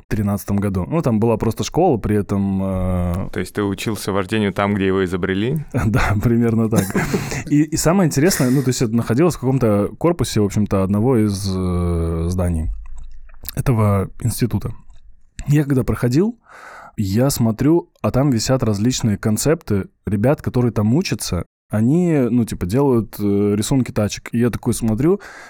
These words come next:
Speaker 1: и там реально такие наброски, что я так думаю: «Да нифига себе». Ну, типа, почему такие идеи,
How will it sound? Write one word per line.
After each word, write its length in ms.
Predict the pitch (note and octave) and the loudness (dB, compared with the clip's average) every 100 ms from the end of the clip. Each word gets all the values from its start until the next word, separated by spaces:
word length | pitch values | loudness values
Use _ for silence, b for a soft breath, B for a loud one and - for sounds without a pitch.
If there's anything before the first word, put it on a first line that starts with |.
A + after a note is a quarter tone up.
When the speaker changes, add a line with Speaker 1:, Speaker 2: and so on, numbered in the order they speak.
| B B2+ | B -2
Speaker 1:
и 60 | |
там 180 | C3 C3 | 2 4
реально 300 | C3+ C#3 A#2 | 4 4 0
такие 520 | - A2+ - E3 F3 | 0 -2 -2 -2 2
наброски, 520 | D3 A#2 C3+ B2+ - | 2 4 2 2 -2
что 160 | F#2+ A2 | -4 0
я 80 | A#2 | 0
так 100 | A2+ A2 | 0 0
думаю: 260 | G#2+ G#2 | 2 2
«Да 160 | F#2+ A#2 | 2 2
нифига 520 | B2 - A2+ G#2+ B2 | 2 0 -2 2 0
себе». 360 | - G2 F#2+ F#2+ | 0 0 0 0
Ну, 140 | A#2 | 0
типа, 300 | G#2+ G2+ F2+ B B B B B - | 0 -2 -4 B B B B B -2
почему 560 | C3 C#3 D#3+ G3+ D3+ - _ - | 0 2 4 2 0 -6 _ -2
такие 800 | A#2+ - C#3+ B2 A#2 G#2+ G2 - _ - | 0 2 4 4 4 2 0 -4 _ -6
идеи, 680 | A2+ G2+ B2+ E3 B2 G2+ | -2 2 4 4 4 2